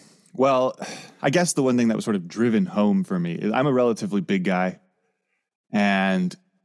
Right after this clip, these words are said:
I'm thinking to myself, like, "I, this thing is so small and so fragile." I'm like, e-,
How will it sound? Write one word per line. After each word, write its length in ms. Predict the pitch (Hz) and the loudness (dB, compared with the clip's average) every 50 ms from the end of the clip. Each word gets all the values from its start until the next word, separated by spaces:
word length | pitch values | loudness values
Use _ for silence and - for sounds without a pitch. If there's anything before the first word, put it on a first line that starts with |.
| _ _ - | _ _ -2
I'm 160 | 110 110 110 | 0 0 2
thinking 240 | 104 120 117 110 110 | 2 2 2 2 2
to 80 | 107 107 | 2 2
myself, 400 | 107 107 101 - 107 101 90 101 | 2 0 0 0 0 0 0 0
like, 200 | 98 95 90 - - | 0 0 -2 -6 -6
"I, 280 | 98 98 101 110 107 _ _ _ - | -4 -2 -2 -2 -2 _ _ _ -10
this 160 | 107 113 110 | -8 -6 -4
thing 180 | - - 127 117 | -2 0 2 2
is 100 | 110 104 | 2 0
so 220 | - - 135 139 | 0 -2 -2 -2
small 460 | 135 - - 117 113 110 101 92 90 | -2 -2 0 2 2 2 2 2 0
and 160 | - 92 98 - | 0 -2 -4 -2
so 180 | - 113 110 | -2 -2 -2
fragile." 500 | 104 - 113 104 101 101 95 92 90 - | -2 0 0 0 0 0 0 -2 -2 -2
I'm 200 | - 101 104 98 | -2 0 0 0
like, 300 | 101 98 98 90 - - _ _ _ _ _ _ _ _ _ _ _ _ _ _ _ _ _ _ _ _ _ _ _ - | 0 0 -2 -4 -6 -14 _ _ _ _ _ _ _ _ _ _ _ _ _ _ _ _ _ _ _ _ _ _ _ -8
e-, 40 | - | -8